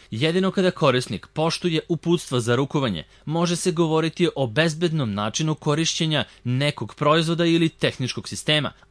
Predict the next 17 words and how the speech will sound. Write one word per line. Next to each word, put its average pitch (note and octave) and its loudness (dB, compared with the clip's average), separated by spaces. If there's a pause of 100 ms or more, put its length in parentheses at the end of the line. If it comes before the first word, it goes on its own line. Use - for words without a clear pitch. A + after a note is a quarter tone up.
I D#3+ 0
jedino F3 4
u C3+ 2
slučaju C#3+ 0
kada A2+ -2
se B2 -2
pridržava B2+ 0
svih - -2
navoda D3+ 2
iz A2+ 2
uputstva B2+ -2
za G2 -4
rukovanje, C#3 -2 (220)
može F3 2
se B2 -2
priznati D#3 -2
garancija D#3 0